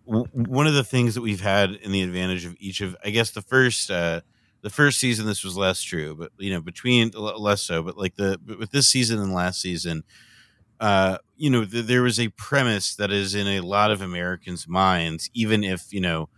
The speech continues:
a lot of people may not think of themselves as the kinds of peoples who accept those premises naturally, that Cuba is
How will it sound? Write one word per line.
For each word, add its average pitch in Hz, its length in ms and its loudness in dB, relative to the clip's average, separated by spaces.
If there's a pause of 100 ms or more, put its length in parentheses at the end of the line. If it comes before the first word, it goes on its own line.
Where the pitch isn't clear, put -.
(200)
a 101 80 -4
lot 101 200 6
of 95 80 -4
people 92 280 -4
may 98 140 2
not 101 180 -2
think 180 220 2
of 131 80 2
themselves 104 480 0
as 87 100 -6
the 104 80 -10
kinds 104 300 -2
of 98 100 -12
peoples 95 460 -6
who 101 300 -6
accept - 360 -2
those 101 180 -4
premises 82 520 -4
naturally, 71 560 -10 (340)
that 101 240 0
Cuba 139 500 2
is 120 520 2